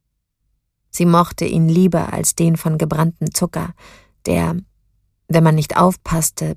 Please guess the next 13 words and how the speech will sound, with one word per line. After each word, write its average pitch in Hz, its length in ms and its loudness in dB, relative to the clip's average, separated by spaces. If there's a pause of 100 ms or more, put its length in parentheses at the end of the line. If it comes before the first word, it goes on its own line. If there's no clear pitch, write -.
bitter 156 360 -4
wurde, 156 320 -6 (540)
verbrannt 156 540 -2
roch 170 300 -4 (420)
und 165 140 -2
an 156 120 0
der 160 120 -2
Kleidung 170 520 2
und - 220 -10
im 151 200 -6
Haar 165 300 -2
haften 160 360 -4
blieb, 156 300 -2